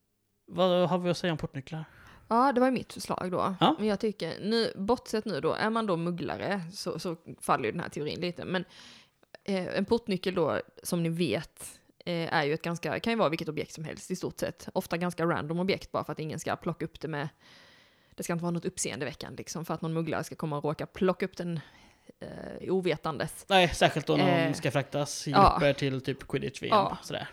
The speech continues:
Speaker 2: Ja, men precis. Och då ska ju de här, de ska ju preppas innan det ska, eh, läggas en form av sån här, en sån portus,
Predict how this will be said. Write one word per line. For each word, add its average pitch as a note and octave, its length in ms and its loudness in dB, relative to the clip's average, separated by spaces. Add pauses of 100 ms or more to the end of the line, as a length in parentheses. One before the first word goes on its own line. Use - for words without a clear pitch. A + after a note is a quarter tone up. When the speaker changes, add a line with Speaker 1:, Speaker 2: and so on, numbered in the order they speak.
Speaker 2:
Ja, G#3+ 80 -2
men G3+ 120 0
precis. F#3+ 300 -4
Och - 180 -2
då G#3+ 120 6
ska - 120 -2
ju G#3 60 2
de G3+ 100 0
här, G3 140 0
de G#3 180 0
ska G#3 100 0
ju F#3+ 60 2
preppas F#3 420 -4
innan F3 320 -2
det F3+ 60 -4
ska, F3 140 -4 (320)
eh, D#3 440 0
läggas D#3+ 340 -2
en - 80 -8
form D3+ 180 -2
av C3+ 100 -4
sån F3+ 140 -4
här, - 80 -2
en E3 100 0
sån D#3+ 120 -2
portus, - 600 -4